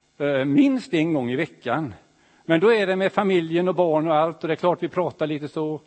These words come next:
hur det är. Så jag, eh, tror att jag känner min dotter ganska väl.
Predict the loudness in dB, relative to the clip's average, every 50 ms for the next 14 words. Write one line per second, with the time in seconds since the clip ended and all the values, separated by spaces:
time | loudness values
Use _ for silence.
0 | _ _ _ -4 -2 0 2 2 2 2 0 -2 -6 -14 -20 -20 _ _ _ _
1 | _ _ _ _ _ _ _ -6 -2 0 2 2 0 -2 -4 -8 -10 -14 -14 -16
2 | -16 -18 -20 -14 _ -2 2 2 2 2 2 -2 -2 0 0 0 0 0 -2 0
3 | 0 0 0 0 -2 -4 -6 _ -12 -8 -8 -8 -8 -8 -8 -8 -6 -6 -6 -8
4 | -8 -8 -10 -10